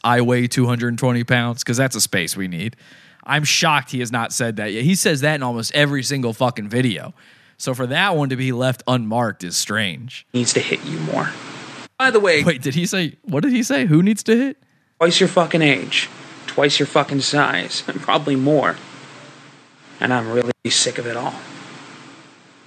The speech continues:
Speaker 2: Your mommy needs to hit you more. <laughs>
Speaker 1: That is some projection, man. You know what that means. I'm twice your fucking age.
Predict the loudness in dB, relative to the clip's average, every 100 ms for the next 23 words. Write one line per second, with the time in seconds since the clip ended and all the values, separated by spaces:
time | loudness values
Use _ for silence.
0 | -20 -20 -20 -20 -6 2 6 6 4 2
1 | 0 0 0 -2 -2 -4 -6 -6 -4 -4
2 | -6 -12 -18 -10 -8 -8 -12 -18 -12 -8
3 | -4 -2 -2 -4 -6 -8 -6 -8 -4 -4
4 | -4 -6 -6 -4 -2 0 -2 -4 -4 -4
5 | 0 2 4 4 2 0 -2 -2 -8 -10
6 | -10 -12 _ -20 -20 -20 -10 -10 -6 0
7 | 2 2 -2 -4 -4 -2 -2 -2 -4 -8
8 | -12